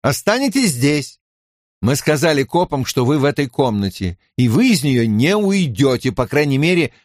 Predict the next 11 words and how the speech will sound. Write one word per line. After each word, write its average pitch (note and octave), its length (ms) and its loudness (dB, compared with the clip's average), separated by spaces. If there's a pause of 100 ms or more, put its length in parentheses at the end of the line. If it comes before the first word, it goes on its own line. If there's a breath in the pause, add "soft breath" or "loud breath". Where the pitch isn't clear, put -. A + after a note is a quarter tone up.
(140)
пока A#2+ 220 -2
не D3 120 0
придёт C#3 340 0
время C#3 300 0
отправиться C3 580 -2
ко B2 160 0
сну. B2+ 440 -4 (560)
Я D3+ 200 2
запру F3 420 0
вас F#3+ 180 0
здесь. F#2+ 460 -8